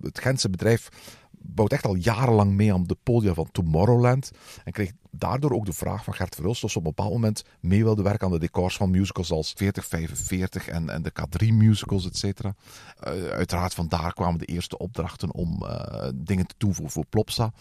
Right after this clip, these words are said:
En uiteindelijk hebben ze hiermee, als het ware, het grootste project gedaan uit hun geschiedenis. Nederlandse, eh, luisteraars kennen, eh, de, de Fish Eye m-, misschien niet zelf, maar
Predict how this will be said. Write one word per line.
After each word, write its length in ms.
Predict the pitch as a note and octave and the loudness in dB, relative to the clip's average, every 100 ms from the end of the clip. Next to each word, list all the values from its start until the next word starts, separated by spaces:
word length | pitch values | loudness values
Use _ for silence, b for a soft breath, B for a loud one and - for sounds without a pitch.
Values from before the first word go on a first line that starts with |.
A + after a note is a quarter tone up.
| B B B | B B B
En 80 | - | -4
uiteindelijk 460 | E2 F#2+ B2 A#2+ - | -2 0 0 0 -6
hebben 340 | - F#2 E2+ | -6 -4 -4
ze 60 | D#2+ | -2
hiermee, 480 | F#2+ G#2 G2+ F2+ | 0 2 2 2
als 200 | E2 E2+ | -2 -4
het 100 | E2+ | -4
ware, 220 | D#2+ D#2 E2 | -6 -4 -4
het 120 | - | -8
grootste 400 | - A2 - - | -4 -2 -2 -10
project 380 | - E2+ G2 - | -8 -8 -8 -10
gedaan 340 | F2+ E2+ F2 | -4 0 0
uit 180 | F2 F2 | -2 0
hun 180 | F2+ D#2+ | -2 -2
geschiedenis. 460 | - E2 G#2+ G2 | -6 -6 -4 0
Nederlandse, 640 | G#2 C3+ D3 D3+ D3 C#3+ C3 B B B | 2 2 2 -2 2 2 2 B B B
eh, 120 | - | -4
luisteraars 520 | F#2+ G#2 A2 - G2+ - | 0 2 0 -2 -4 -4
kennen, 380 | - D3 D3 C3 | -4 0 -2 -2
eh, 160 | - A2+ | 0 0
de, 280 | G#2+ - G2+ | 0 -2 -2
de 140 | - - D#2+ _ | -2 -8 -10 _
Fish 200 | C#3+ - | -2 0
Eye 300 | B2+ C#3+ C#3+ | -2 0 -2
m-, 340 | - G#2+ - B2 | -4 -6 -2 -2
misschien 360 | G#2+ B2+ G#2 | 0 2 2
niet 220 | G#2 G#2 | 4 0
zelf, 240 | - A2+ - | 0 -2 2
maar 160 | A#2 | 0